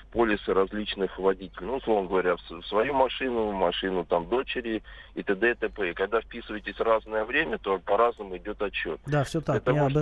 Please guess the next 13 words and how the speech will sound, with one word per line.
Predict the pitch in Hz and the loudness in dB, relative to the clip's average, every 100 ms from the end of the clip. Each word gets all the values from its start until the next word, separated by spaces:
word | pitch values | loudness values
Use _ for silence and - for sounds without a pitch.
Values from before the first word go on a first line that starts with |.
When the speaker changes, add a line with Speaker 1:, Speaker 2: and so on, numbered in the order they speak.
| 156 | 2
Speaker 1:
чтобы | 131 | 4
Speaker 2:
тоже | 165 135 | 4 4
Speaker 1:
эту | 123 | 0
Speaker 2:
говорили. | 123 117 | 0 -2
Speaker 1:
путани-, | 135 139 - | -2 -4 -6
для, | - 117 - 104 | -2 -2 -2 -4
для | 120 | 0
Speaker 2:
Мгм. | |
Speaker 1:
того, | 135 135 135 | 0 2 0
чтобы | - 117 | 0 -4
эту | 120 127 | -2 -4
путаницу | - 139 - 113 113 110 117 110 | -6 -10 -4 -2 -2 -2 -4 -2
избежать, | 117 123 160 | -4 2 2